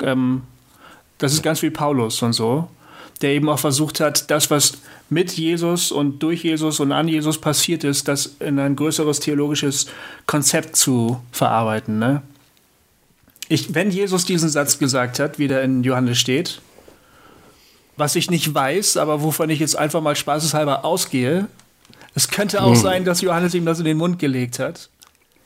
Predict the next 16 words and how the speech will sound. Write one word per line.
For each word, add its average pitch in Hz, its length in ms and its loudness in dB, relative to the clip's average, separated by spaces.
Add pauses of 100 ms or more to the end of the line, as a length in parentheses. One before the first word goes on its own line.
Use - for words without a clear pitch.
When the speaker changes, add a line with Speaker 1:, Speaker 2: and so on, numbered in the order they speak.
(100)
Speaker 2:
Ich, - 240 0
ich 131 100 -4
würde 147 140 0
sagen, 139 220 0
es 127 140 -4
ist 120 140 -4
relativ 151 640 -2
unwahrscheinlich, 92 580 -4
dass 85 200 -8
er 85 40 -6
den 90 340 -6
Satz - 420 -10
gesagt 160 260 0
Speaker 1:
Okay. 151 100 4
Speaker 2:
hat, - 280 -2
äh, 123 340 4